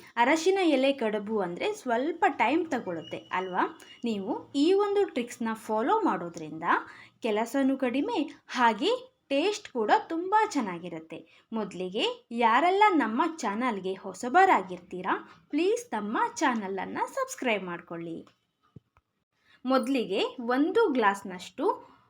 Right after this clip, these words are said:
ರೇಷನ್ನ ಕುಚಿಲಕ್ಕಿಯನ್ನ ನೆನೆಸಿ ಇಟ್ಕೊಳ್ತಾ ಇದ್ದೀನಿ. ಅದಕ್ಕೆ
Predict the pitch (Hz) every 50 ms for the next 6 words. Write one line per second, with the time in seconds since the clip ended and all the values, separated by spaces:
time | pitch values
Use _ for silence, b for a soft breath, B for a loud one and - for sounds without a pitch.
0 | B B - 226 247 262 294 370 370 - - 381 277 208 185 185 185 190 262 427
1 | 494 - - - _ _ _ _ - 285 285 - 415 440 381 320 320 320 - 233
2 | 220 196 190 190 196 214 294 330 277 214 202 202 208 - 359 330 311 330 - -
3 | 214 190 185 180 180 160 160 160 160 165 160 175 240 392 508 523 - _ _ _
4 | _ _ _ _ _ - 202 226 233 226 233 - 196 180 208